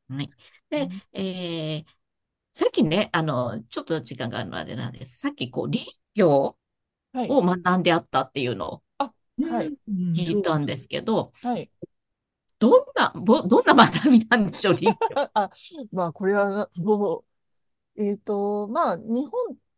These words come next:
Speaker 3: というか、昔からね、あの、やっぱり木材を育てるっていうのが産業になったっていうのが、産業だ、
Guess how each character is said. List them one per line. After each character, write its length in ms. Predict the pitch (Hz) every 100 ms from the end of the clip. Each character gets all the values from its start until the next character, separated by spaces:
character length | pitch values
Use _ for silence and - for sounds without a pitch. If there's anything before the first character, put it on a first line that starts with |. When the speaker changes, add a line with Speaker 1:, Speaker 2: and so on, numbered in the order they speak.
| _
Speaker 3:
と 100 | -
い 60 | 208
う 40 |
か、 80 | 196
昔 460 | 185 208 277 - 311
か 140 | 311
ら 140 | 294 285
ね、 280 | 285 277 _
あ 120 | 214
の、 120 | 202
や 80 | 208
っ 20 |
ぱ 100 | 220
り 60 | 277
木 240 | 233 247
材 160 | 370 262
を 80 | 190
育 320 | 202 196 202
て 120 | 220
る 80 | 185
っ 40 |
て 220 | - _
い 80 | 170
う 40 | 165
の 120 | 160
が 100 | 170
産 260 | 220 226
業 160 | 226 233
に 140 | 226
な 100 | 226
っ 40 | 226
た 160 | -
っ 40 | 135
て 180 | _ 147
い 140 | 147
う 160 | - - -
の 160 | 160
が、 140 | 156 -
産 180 | - 233
業 140 | 233
だ、 140 | 226